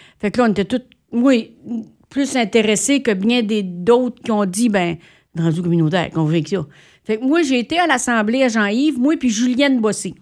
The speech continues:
On était les deux seules personnes qui a assisté à la première Assemblée de toutes. Après, ben, il s'est rajouté plein de monde, puis plein d'idées, puis là, on a fait, euh, des assemblées, puis là, c'était la radio des trois mo-, montagnes.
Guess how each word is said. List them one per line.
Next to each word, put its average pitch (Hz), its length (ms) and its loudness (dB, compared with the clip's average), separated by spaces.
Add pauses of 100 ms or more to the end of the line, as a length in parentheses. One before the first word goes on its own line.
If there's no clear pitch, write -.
(100)
On 202 120 0
était 208 220 0
les 208 140 -2
deux 302 180 0
seules 311 260 0
personnes 240 460 0 (340)
qui 233 100 -2
a 220 40 2
assisté 214 500 0
à 254 60 2
la 202 80 2
première 269 420 0
Assemblée 214 440 -2
de 214 40 -14
toutes. - 400 -12 (460)
Après, 226 300 -2
ben, 175 80 -4
il 160 80 -6
s'est 226 120 -2
rajouté 202 440 -2
plein 220 240 -2
de 233 80 0
monde, 220 320 0
puis - 100 -14
plein 240 200 0
d'idées, 214 540 0
puis 220 200 -8 (400)
là, 247 180 0
on 240 140 0
a 226 80 0
fait, 277 360 -2
euh, 220 260 2
des 214 260 0
assemblées, 233 720 0
puis 254 100 -6
là, 285 260 2
c'était 254 380 0
la 254 160 0
radio 254 560 0
des 233 180 0
trois 285 600 -2 (160)
mo-, 226 260 0
montagnes. 202 600 -2